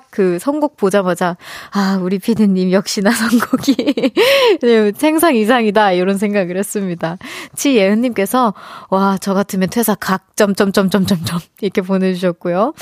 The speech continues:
김태현님께서 "부장님 센스쟁이, 재치쟁이라고 해주셨는데", 아, 여기서 만약에, "아, 네, 퇴근하고 싶어요." <laughs> 라고 했으면 어땠을지,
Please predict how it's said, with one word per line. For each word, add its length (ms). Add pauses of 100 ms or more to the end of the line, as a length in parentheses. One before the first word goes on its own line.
(380)
김태현님께서 920 (220)
"부장님 460
센스쟁이, 880
재치쟁이라고 880
해주셨는데", 480 (280)
아, 200
여기서 600
만약에, 540 (220)
"아, 100
네, 260 (200)
퇴근하고 400
싶어요." 340
<laughs> 0
라고 380
했으면 340
어땠을지, 1040